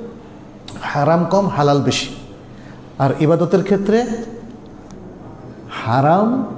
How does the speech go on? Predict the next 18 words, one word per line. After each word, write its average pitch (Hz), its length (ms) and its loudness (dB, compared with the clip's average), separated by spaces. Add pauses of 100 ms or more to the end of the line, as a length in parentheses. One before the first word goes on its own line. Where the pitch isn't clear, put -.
(380)
বেশি, 117 460 -2 (1400)
হালাল 131 300 4
কম। 113 120 -4 (100)
মানে 185 260 2 (500)
অল্প 202 280 4
যেগুলো 196 300 6
ইবাদত 190 380 4
আল্লাহ 165 260 6
এবং 165 180 4
তার 147 120 4
রাসূল 151 240 4
আমাদেরকে 151 380 4
দিয়েছেন, 151 340 6 (340)
এর 151 180 4
বাইরে 160 280 6
আর 156 60 4
সমস্ত - 420 2
ইবাদত 175 440 4